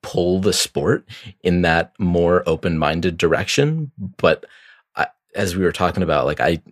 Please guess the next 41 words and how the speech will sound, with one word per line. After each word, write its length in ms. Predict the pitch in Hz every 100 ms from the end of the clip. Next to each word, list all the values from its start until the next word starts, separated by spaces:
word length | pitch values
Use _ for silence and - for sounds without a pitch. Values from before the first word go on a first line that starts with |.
| _ -
I 100 | 92
don't 140 | 90 -
think 140 | 104
it's 120 | 90
gonna 140 | - 92
happen 520 | 139 - 135 156 156 -
until 500 | 90 80 - 78 78
that 460 | 85 80 80 - - - - - _ _ _ _ _
pool 400 | - 104 90 90
of 140 | 85 -
players 560 | - 78 95 143 143
and 240 | - 90 90
those 180 | 82 -
pipelines 880 | - - 87 123 123 143 160 156 -
into 220 | 170 -
the 100 | 180
game 460 | 85 78 104 143 156 -
open 260 | 82 -
up 180 | 78 -
and 100 | 87
actually 280 | 62 - -
start 380 | - 73 69 - _ _ _ _
coming 320 | - 90 76 76
from 220 | - 80
everywhere. 520 | 80 80 78 60 - -
And 140 | 123
I 60 | 123
think 300 | - 160 -
that, 160 | 143
like, 340 | 131 107 92 - _ _ _ _
you're 180 | 95 104
seeing 480 | - 135 139 120
that 340 | 98 85 82 -
with 240 | - 95 92
a 40 |
lot 280 | 92 87 87
of 340 | 90 87 82 - _ _ -
players 360 | 135 113 98
from 180 | - 98
Latin 300 | 90 85 71
America 720 | 82 92 131 - - - -